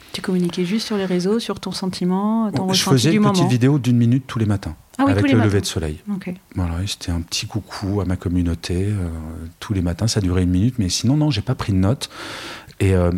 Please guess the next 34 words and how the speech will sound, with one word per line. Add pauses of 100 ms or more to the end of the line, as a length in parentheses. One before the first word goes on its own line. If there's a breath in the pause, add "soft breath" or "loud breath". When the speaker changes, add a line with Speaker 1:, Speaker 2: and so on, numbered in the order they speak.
(160)
Speaker 2:
mais
tu
vois,
il
y
a, (520)
en
fait, (420 loud breath)
c'est,
euh, (600)
je,
je
crois
assez
au
signe
de
l'univers.
Je
suis
pas
croyant,
je
crois
pas
en
Dieu,
je
crois
pas
à
tout
ça,
mais,